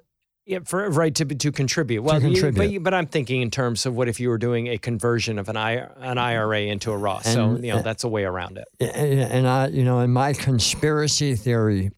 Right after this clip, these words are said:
Speaker 2: part of me,
Speaker 1: No, that's not you, is it?
Speaker 2: um, a little, being a little skeptical, you know, I, I get concerned about people, you know, doing conversions or the backdoor Roth I R A.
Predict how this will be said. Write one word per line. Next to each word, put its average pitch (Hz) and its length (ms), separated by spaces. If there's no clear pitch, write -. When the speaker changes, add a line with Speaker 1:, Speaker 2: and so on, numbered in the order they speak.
Speaker 2:
part 117 280
of 98 160
me, 107 360
Speaker 1:
No, 160 300
that's 135 220
not 98 180
you, 107 160
is 120 160
it? - 140
Speaker 2:
um, 123 680
a 131 140
little, 117 260
being 120 220
a 120 40
little 110 160
skeptical, 113 1120
you 139 100
know, 127 100
I, 180 400
I 170 180
get 190 160
concerned 175 420
about 120 240
people, 110 680
you 123 80
know, 113 100
doing 127 320
conversions 104 960
or 101 160
the 95 120
backdoor 117 580
Roth 113 280
I 107 140
R 101 160
A. 101 240